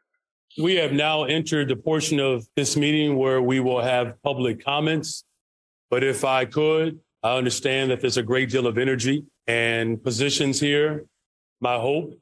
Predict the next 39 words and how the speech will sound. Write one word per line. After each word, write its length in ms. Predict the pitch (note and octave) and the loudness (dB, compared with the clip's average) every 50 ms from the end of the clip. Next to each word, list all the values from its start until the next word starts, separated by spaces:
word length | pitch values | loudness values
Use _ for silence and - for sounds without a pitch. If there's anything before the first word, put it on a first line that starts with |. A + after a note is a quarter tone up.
| _ - | _ -8
is 200 | A#2 G#2+ G#2 G#2+ | -8 -6 -4 -2
that 320 | C3 B2+ B2+ B2 A2+ - | -2 -2 -2 -4 -4 -2
this 240 | C3 C3+ C3 - D3+ | -2 -2 0 0 0
opportunity 960 | C3+ C#3 C3+ - C#3 B2 - D3 D3 D3+ D#3 D3+ D#3+ E3+ F3+ F3+ F3 D#3+ - _ _ _ _ _ _ _ _ | -2 -2 0 -2 -4 -4 -2 -2 0 0 0 0 0 0 0 0 -2 -2 -6 _ _ _ _ _ _ _ _
for 80 | - B2 | -2 0
individuals 800 | B2+ C#3 C#3+ C#3 C3+ B2 D3 D3 C3+ C#3 D3+ D3+ D3+ C#3+ D3 - | 0 2 0 0 0 0 -2 -2 0 0 0 0 0 0 0 -2
who 80 | C#3 | -2
wish 240 | B2 C3 C#3+ C3+ - | 0 0 0 -2 -2
to 120 | - B2 | -4 -4
speak 420 | - - - - D#3+ D#3+ D#3+ D#3+ D#3 | -4 -4 -2 0 0 0 0 -2 -2
this 200 | D#3 C3+ - - | -2 -2 0 0
morning, 460 | D3 D3 D#3 D#3 E3 F3 F3+ F#3 F#3+ - _ _ _ - | -2 -2 0 0 0 0 0 -2 -4 -8 _ _ _ -2
that 200 | B2+ B2 A#2+ A2+ | 0 0 0 2
we 120 | C3+ C#3+ | 0 2
will 160 | C3 B2 A#2+ | 2 2 0
respect 640 | A2+ A2+ G#2+ - - - - D3+ D#3 E3 D#3 E3 D#3 | 0 -2 -4 -4 -6 -4 -2 -2 -2 -2 -4 -4 -2
their 180 | C#3 C#3 C3+ | 0 0 0
ability 640 | B2+ B2 A#2+ C#3 D3 C#3+ D3 C#3+ D3 D#3+ E3+ F3 - _ _ - | 0 0 0 0 0 0 0 0 0 -2 -2 -4 -8 _ _ -6
and 200 | B2 B2 A#2+ B2 | -4 -2 0 0
their 120 | C3 B2+ | 0 -2
position. 720 | - - A#2+ G2 B2+ C#3 D3+ C#3+ - F3+ F#3 F#3+ G3+ - _ _ _ _ _ _ _ _ _ - | -2 -6 -8 -2 -2 0 0 0 0 0 0 -2 -4 -10 _ _ _ _ _ _ _ _ _ -4
It's 180 | C#3 B2 - - | -4 -2 0 0
also 420 | C#3 C#3 D3+ D3 - D#3+ D3 D3 | 0 0 0 0 0 0 0 2
important 680 | C#3+ C#3+ C#3+ C#3 D3 D3+ D#3 D3+ D#3 D#3+ E3+ E3 E3 - _ _ - | 0 0 0 0 0 0 0 0 0 -2 -2 -4 -8 -12 _ _ -2
as 200 | B2 C3 A#2+ B2 | -2 0 0 0
we 120 | C#3 C#3 | 0 2
move 260 | C3+ C#3 C#3 C3+ - | 2 2 2 0 0
forward 560 | - - D#3 E3+ E3+ D3+ C3 B2+ D3 D#3+ - - _ _ _ _ - | 0 0 0 2 2 2 2 2 0 -2 -4 -8 _ _ _ _ -2
that 140 | B2 A#2+ B2 | 0 0 2
as 160 | B2 A2+ B2+ | 2 2 2
individuals 680 | C#3 C#3+ D3 C3+ C3 C#3+ C3 C3 C#3 C#3+ C#3+ C3 G#2+ | 2 2 2 0 0 -2 -2 0 0 0 0 0 0
wish 220 | A#2 C3+ C#3 C3 - | 0 0 0 -2 -2
to 140 | - A#2+ G#2+ | -4 -4 -4
signify 920 | - - D#3 D#3 D3+ D#3+ D#3 D3+ D#3 E3+ D#3 D#3 D#3 D3+ D#3 D#3 D#3 D#3 D#3 _ _ _ _ _ _ _ _ _ - | -2 -2 -2 0 0 0 -2 -2 0 0 0 2 2 2 0 0 -2 -6 -10 _ _ _ _ _ _ _ _ _ -4
or 120 | A#2 A#2 | -2 -2
have 180 | B2+ C#3 C3 B2 | 0 -2 -2 0
an 100 | B2 C3 | 0 0
amen 420 | C3+ D3 C#3 C#3 C#3 C3+ B2+ A#2+ | 2 2 2 2 0 0 -2 -2
corner, 540 | - - F3 F#3+ E3 C3 B2 C3+ D#3 D#3 | -2 -2 -2 0 0 0 0 -2 -4 -6